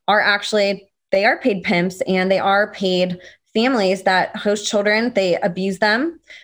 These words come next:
Um, I actually did a podcast with a girl who went through the system. She was in, um,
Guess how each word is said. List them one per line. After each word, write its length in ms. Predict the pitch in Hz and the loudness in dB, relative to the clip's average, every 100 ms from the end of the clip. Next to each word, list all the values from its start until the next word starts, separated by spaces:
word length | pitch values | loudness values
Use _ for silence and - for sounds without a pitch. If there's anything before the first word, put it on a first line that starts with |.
| _ | _
Um, 220 | 196 196 202 | -2 0 2
I 40 | |
actually 280 | 240 - 226 | 0 0 0
did 180 | 226 262 | 2 0
a 60 | |
podcast 640 | 285 226 185 - 185 196 - | 0 0 0 0 -2 -2 -2
with 140 | 190 | 0
a 60 | 190 | 0
girl 440 | 190 190 185 190 | 2 2 4 2
who 220 | 185 190 | -2 -4
went 260 | 185 185 - | -2 -2 -4
through 240 | 202 196 | -4 0
the 100 | 190 | 0
system. 680 | 196 190 185 185 175 202 180 | 0 -2 0 0 0 -2 -4
She 180 | - 208 | -6 -2
was 180 | 208 208 | -2 0
in, 320 | 202 202 - - | 0 -2 -4 -4
um, 340 | 214 185 180 | -2 -2 -4